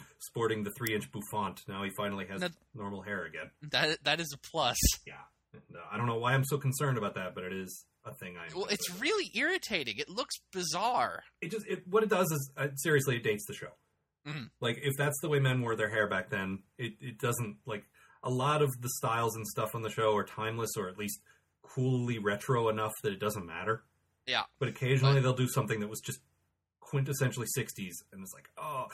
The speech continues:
Speaker 1: it's kinda like in, uh, the motion picture where they're wearing those, uh, pastel uniforms, which are very much a relic of the late seventies.
Speaker 2: Yeah, no, we're not even getting to disco bones.
Speaker 1: Yeah. But, uh, you know, and then by the later movies, they, they came up with the,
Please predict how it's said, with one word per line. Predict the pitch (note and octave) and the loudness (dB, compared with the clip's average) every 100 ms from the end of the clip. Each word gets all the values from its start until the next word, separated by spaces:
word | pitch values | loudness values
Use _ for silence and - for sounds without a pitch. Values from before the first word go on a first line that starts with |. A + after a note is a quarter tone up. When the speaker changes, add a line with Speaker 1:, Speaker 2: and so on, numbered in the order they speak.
| - F3 | -10 -4
Speaker 1:
it's | C#3+ | 0
kinda | F#3 D#3 | 4 6
like | F3+ - | 6 4
in, | D#3+ D3 | 0 4
uh, | C#3 C3+ | 6 6
the | C3+ | 8
motion | C#3 C#3 | 6 6
picture | C#3+ C3+ G#2+ - - - | 4 2 -2 -8 -12 -2
where | B2 | 0
they're | A#2 | 0
wearing | A#2+ A#2+ A#2+ | 0 0 4
those, | A2 G#2+ G2+ | 4 2 -2
uh, | G2 | -4
pastel | - - - C3 | -4 -6 0 0
uniforms, | A2+ A2+ - F2+ E2 - - | 2 -2 -4 -8 -12 -14 -4
which | B2+ | 2
are | B2 G2+ | 2 0
very | G2 A#2 B2 B2 | 0 2 4 4
much | A2 A2 G#2+ - | 2 -2 -2 -2
a | A2+ | 0
relic | A2 G#2 G2+ A#2+ | 2 2 0 -2
of | G#2+ F#2+ | -4 -2
the | |
late | G2 A2 - | -2 -2 -2
seventies. | G#2 F2+ D#2 - - - - _ _ | -4 -4 -10 -8 -6 -6 -8 _ _
Speaker 2:
Yeah, | A#2 A#2 | -8 -2
no, | D3+ D3+ C#3+ C#3 | -2 -2 -6 -8
we're | C#3+ | -2
not | E3+ | 0
even | D#3+ C#3 B2+ - | 0 -4 -8 -2
getting | D3+ D3+ | 0 0
to | C3 | -4
disco | G#2+ A#2+ - A2+ | -8 -4 -4 -6
bones. | G#2+ G#2 A#2 F#2+ A2 - | -6 -6 -8 -4 -4 -2
Speaker 1:
Yeah. | A2 G2 - - _ _ _ _ - | -2 -4 -4 -16 _ _ _ _ 2
But, | C3+ C3+ D3 | 2 4 4
uh, | C#3 E3 | 4 4
you | F3 | 0
know, | C#3 | 0
and | C#3+ D#3+ | 2 0
then | D#3 | 0
by | C3+ C#3 | 2 4
the | C3+ | 4
later | C3+ E3+ | 4 4
movies, | C3+ A#2+ A2+ | 2 0 0
they, | A2+ A2 | -2 -2
they | G#2+ G2+ | -2 -2
came | C3 G#2+ | -2 -4
up | G2 | -4
with | G2+ | -4
the, | G#2+ G2 | -4 -4